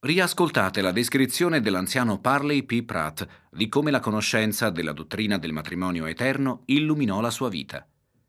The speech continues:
In che modo questa dottrina può influire sui sentimenti che proviamo per i familiari e su come li trattiamo?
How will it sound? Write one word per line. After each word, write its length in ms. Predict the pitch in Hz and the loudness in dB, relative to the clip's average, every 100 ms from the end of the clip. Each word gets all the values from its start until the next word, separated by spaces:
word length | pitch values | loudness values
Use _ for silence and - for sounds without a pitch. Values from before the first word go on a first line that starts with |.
| _ - | _ -2
In 120 | 185 | 0
che 140 | 220 214 | 2 2
modo 320 | 143 95 92 | 4 2 0
questa 260 | 117 113 | -4 -2
dottrina 480 | 92 92 120 139 135 | -4 -4 -2 0 0
può 160 | 107 98 | 0 -2
influire 480 | 101 - 107 120 113 | -2 -2 -2 0 0
sui 200 | - 87 | -2 -4
sentimenti 600 | 90 82 90 107 113 113 | -6 -6 -2 0 0 -2
che 140 | - | -8
proviamo 480 | 85 78 95 104 104 | -8 -6 -2 0 -2
per 140 | 95 | -4
i 60 | 80 | -8
familiari 640 | 80 78 76 95 110 98 - _ _ | -10 -10 -6 -4 -4 -4 -10 _ _
e 140 | - 113 | -2 0
su 180 | 127 | 0
come 260 | 117 117 110 | 0 2 2
li 120 | 92 | 0
trattiamo? 680 | 90 78 - 76 69 78 | -4 -10 -8 -8 -6 -10